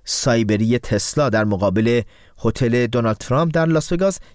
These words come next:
یک نفر کشته و هفت نفر زخمی شدند. به گفتهٔ کوین مکمهیل،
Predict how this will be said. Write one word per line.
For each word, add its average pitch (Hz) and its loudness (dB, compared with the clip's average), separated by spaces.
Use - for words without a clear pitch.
یک 143 -2
نفر 127 0
کشته 123 -2
و 139 0
هفت 123 -2
نفر 120 0
زخمی 113 0
شدند. 90 0
به 98 0
گفتهٔ 113 0
کوین 110 0
مکمهیل، 101 0